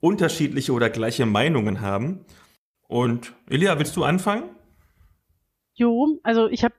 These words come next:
Speaker 2: ähm, echt versucht zu gucken, was eigentlich alles so für Serien rausgekommen sind dieses Jahr, ähm, und hab festgestellt, so viele waren's gar nicht von denen, die ich gesehen hab.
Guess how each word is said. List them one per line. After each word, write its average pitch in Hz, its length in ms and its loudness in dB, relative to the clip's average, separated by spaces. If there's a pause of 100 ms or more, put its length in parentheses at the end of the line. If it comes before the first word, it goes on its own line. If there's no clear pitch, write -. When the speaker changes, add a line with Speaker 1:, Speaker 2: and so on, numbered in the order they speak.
(120)
Speaker 2:
ähm, 202 280 0
echt 226 200 0
versucht 247 380 -2
zu 220 80 0
gucken, - 300 -2
was 196 140 2
eigentlich 202 340 -2
alles 220 200 0
so 220 100 -2
für 202 120 0
Serien 202 400 2
rausgekommen 185 720 0
sind 185 200 0
dieses 190 300 -2
Jahr, 190 420 2
ähm, 202 240 2
und 208 120 4
hab 202 100 0
festgestellt, 214 560 0
so 214 80 -2
viele 208 260 0
waren's 262 380 2
gar 175 160 2
nicht 180 220 0
von 190 160 -4
denen, 185 180 0
die 190 60 0
ich 190 100 -4
gesehen 190 380 -2
hab. 254 200 0